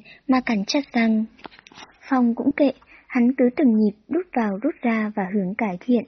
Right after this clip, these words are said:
chọn đường trong mơ và hắn thẳng mơ ước. Dù sao, Huyền cũng đâu có yêu hắn, đây gần như là hiếp dâm con nhà người ta, nên hắn cũng chẳng mơ tưởng Huyền sẽ hưởng ứng với hắn. Hắn vừa đụ Huyền, vừa đưa tay, hai tay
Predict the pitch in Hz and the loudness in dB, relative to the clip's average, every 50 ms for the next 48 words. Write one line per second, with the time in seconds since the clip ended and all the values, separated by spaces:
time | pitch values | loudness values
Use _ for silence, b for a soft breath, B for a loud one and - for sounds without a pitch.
0 | B B B B B B B - - 247 - - 214 226 220 208 196 196 - - | B B B B B B B -6 -6 -6 -2 0 2 4 4 2 0 -2 -6 -4
1 | 233 220 220 208 208 208 208 208 208 B B B B - - 269 240 254 247 226 | -2 0 0 2 2 0 0 -2 -4 B B B B -4 -2 -2 0 0 0 0
2 | 240 - 311 262 208 190 185 214 208 202 - - 269 320 370 - B B B B | 0 0 0 0 0 0 -2 -2 -2 -2 0 2 2 2 0 -2 B B B B
3 | B B B - 277 254 247 - 277 262 247 240 247 B B B B B - 269 | B B B 2 2 2 2 2 0 0 2 0 0 B B B B B 4 6
4 | 240 226 - - 269 302 330 294 262 240 220 220 - 190 180 - - 226 214 214 | 6 6 4 2 2 4 4 4 4 2 2 0 -2 -2 -2 0 0 0 0 0
5 | 220 220 202 185 190 233 330 - B B B B B B B 254 254 247 240 233 | -2 -4 -2 -2 -2 -2 -4 -4 B B B B B B B 4 4 4 2 2
6 | - 233 202 190 202 226 226 220 214 185 180 208 285 320 - - - 240 226 220 | 2 0 0 2 0 0 0 0 0 -2 -2 -2 -2 -2 -2 -2 -2 0 0 0
7 | 214 220 208 202 196 202 185 175 175 185 190 170 - - 220 220 214 214 214 B | 0 -2 -2 -2 -2 -4 -4 -4 -2 -2 -4 -4 -4 -4 -2 -2 -2 -4 -6 B
8 | B B B B B 233 233 220 208 220 226 190 180 - - 262 269 320 - - | B B B B B 2 2 2 2 0 -2 -4 -6 -6 -4 -2 -2 -2 -2 -2
9 | 302 269 214 185 196 220 214 208 - 233 226 196 175 170 175 - - 240 214 185 | -2 -2 -2 -2 -2 -2 -2 0 0 0 0 0 -2 -4 -6 -4 -2 -2 -2 -2
10 | - - - 294 311 311 277 208 175 - - 196 185 185 208 226 208 196 208 220 | -4 -4 -4 -2 0 0 0 0 -2 -4 -6 -4 -4 -4 -4 -4 -4 -6 -6 -6
11 | 208 190 175 180 220 330 - B B B B B B B B B - 247 214 214 | -8 -6 -6 -6 -8 -8 -10 B B B B B B B B B -2 -2 0 0
12 | 247 311 302 220 208 208 - - - 226 220 214 202 190 - B B B B B | 0 0 0 0 0 -2 -6 -6 -4 -2 -2 -2 -2 -4 -6 B B B B B
13 | - 269 254 277 262 254 - 254 247 240 233 226 233 - - - - 254 233 220 | 2 2 4 4 2 0 0 -2 0 0 0 -2 -4 -8 -12 -8 -6 -4 -4 -4
14 | - 233 220 214 | -2 -2 -2 -2